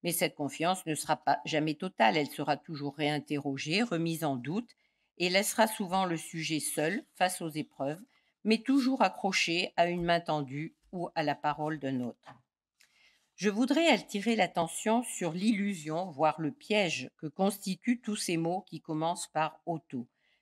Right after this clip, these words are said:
tels que autonomie, autodétermination, qui paraissent des choses données, voire même à revendiquer,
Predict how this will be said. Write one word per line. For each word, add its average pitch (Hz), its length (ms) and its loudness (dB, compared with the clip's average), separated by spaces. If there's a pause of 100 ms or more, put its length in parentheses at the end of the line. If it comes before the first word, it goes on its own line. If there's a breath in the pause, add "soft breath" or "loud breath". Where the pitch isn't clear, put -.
(160)
tels 170 220 2
que 180 260 -4
autonomie, 156 840 -2
autodétermination, 151 1300 -2 (560 soft breath)
qui 202 120 -6
paraissent 220 440 4
des 175 120 -2
choses 175 380 -2
données, 170 560 0
voire 165 340 2
même 175 260 2
à 143 80 4
revendiquer, 175 920 -2